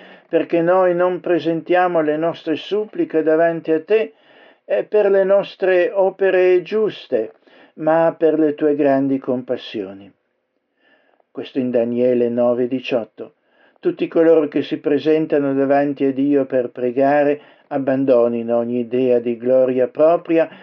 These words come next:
e si svestano di ogni concetto della propria dignità, lascino ogni fiducia in se stessi, rendendo nella loro umiltà tutta la gloria a Dio per non vacillare dinanzi al suo volto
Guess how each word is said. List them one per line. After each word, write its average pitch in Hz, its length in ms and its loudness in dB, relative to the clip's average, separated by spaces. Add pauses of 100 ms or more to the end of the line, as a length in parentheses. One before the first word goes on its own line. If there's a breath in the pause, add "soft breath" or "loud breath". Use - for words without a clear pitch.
(140 loud breath)
e 226 100 -14
si 220 200 -10
svestano 147 800 -2
di 135 140 -2
ogni 135 240 -2
concetto 135 680 -6
della 127 260 0
propria 131 460 -2
dignità, 127 640 -4 (440 soft breath)
lascino 143 640 0
ogni 135 200 0
fiducia 135 560 -2
in 123 100 -6
se 143 180 -6
stessi, 175 680 -4 (280 loud breath)
rendendo 135 680 2
nella 131 300 2
loro 131 300 0
umiltà 123 600 0 (300 loud breath)
tutta 247 380 -2
la 190 140 2
gloria 170 480 4
a 143 40 0
Dio 127 380 0 (260 loud breath)
per 175 280 4
non 156 320 2
vacillare 123 840 0 (260 loud breath)
dinanzi 139 540 0
al 127 80 -2
suo 131 240 -2
volto 110 560 -2